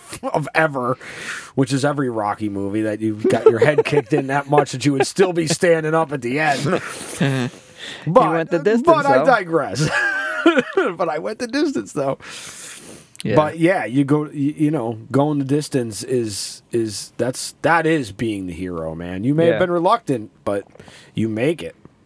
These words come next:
Speaker 2: And, you know, and, and even just going your distance, whatever your, di-, you know what I mean? Like, setting, you know, your, your distance could be just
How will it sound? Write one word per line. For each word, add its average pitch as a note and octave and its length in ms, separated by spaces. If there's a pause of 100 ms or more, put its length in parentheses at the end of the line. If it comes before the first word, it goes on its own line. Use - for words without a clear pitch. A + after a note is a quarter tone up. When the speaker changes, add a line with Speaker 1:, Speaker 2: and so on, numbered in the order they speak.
(920)
Speaker 2:
And, G#3+ 180
you G#3 240
know, D3+ 160
and, D3+ 320
and F3 120
even E3+ 280
just D#3+ 200
going D#3 320
your E3 220
distance, A2 420
whatever A#2+ 380
your, A2 280
di-, A#2 140
you B2+ 120
know B2 80
what A#2+ 100
I A2 60
mean? A#2+ 300 (480)
Like, A#2 220
setting, A2+ 600 (520)
you B2 180
know, G#2+ 100
your, A#2+ 280
your B2 260
distance A2+ 440
could A#2+ 160
be A#2 160
just G#2+ 460